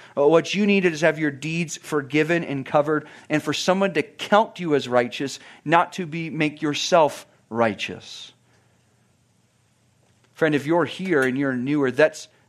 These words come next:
that's a little bit of the story of the Christian faith.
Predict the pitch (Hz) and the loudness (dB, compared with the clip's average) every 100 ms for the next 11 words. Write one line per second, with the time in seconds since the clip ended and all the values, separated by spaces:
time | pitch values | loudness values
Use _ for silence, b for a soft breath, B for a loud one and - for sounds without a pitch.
0 | - 160 196 202 151 175 196 160 151 135 | 0 2 4 0 0 2 2 2 0 0
1 | - 156 135 - 131 - 139 123 170 165 | -4 -2 -2 -8 -8 -6 -6 -6 0 0
2 | 104 - - | -2 -8 -20